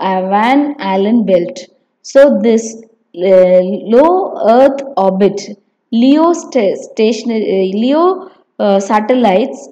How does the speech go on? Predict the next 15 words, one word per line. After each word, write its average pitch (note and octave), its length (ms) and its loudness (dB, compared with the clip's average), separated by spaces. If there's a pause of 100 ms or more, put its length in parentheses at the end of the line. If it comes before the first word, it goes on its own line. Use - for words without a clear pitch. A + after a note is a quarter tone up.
can D#4 260 0
be F4 180 0
placed A3 680 0 (400)
from B3+ 260 4
the D#4 140 2 (120)
Earth, G3+ 520 0 (840)
uh, F#3 400 0
from B3+ 200 0
the A#3 100 0
Earth A3+ 420 2 (240)
up G#3+ 280 -6
to A4+ 440 2
five B3+ 240 2
thousand A3+ 420 -2
kilometers. F3+ 840 -4